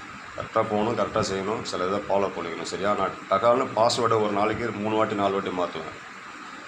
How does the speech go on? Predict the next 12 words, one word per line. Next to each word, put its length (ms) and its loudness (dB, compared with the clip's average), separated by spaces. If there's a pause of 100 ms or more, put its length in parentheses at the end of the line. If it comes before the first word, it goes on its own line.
(680)
கடலூர் 380 4 (520)
கோடுனா 320 2
சி 240 2
கொடுப்பேன், 440 -4 (2000)
அந்த 140 -4 (100)
பாஸ்வேர்டுல 600 4
கடலூரோட 600 4
எழுத்துல 540 4
எத்தனை 320 0
பேர் 180 0
இருக்கோ 200 0
அத்தனை 220 -2